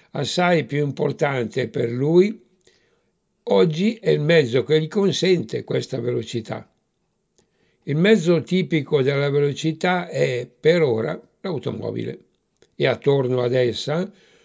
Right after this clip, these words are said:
l'uomo ha costruito un mito, si è fatto schiavo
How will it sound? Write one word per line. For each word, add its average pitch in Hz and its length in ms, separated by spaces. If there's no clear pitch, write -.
l'uomo 208 320
ha - 40
costruito 165 500
un 156 120
mito, 139 420
si - 160
è 156 80
fatto 147 640
schiavo 131 760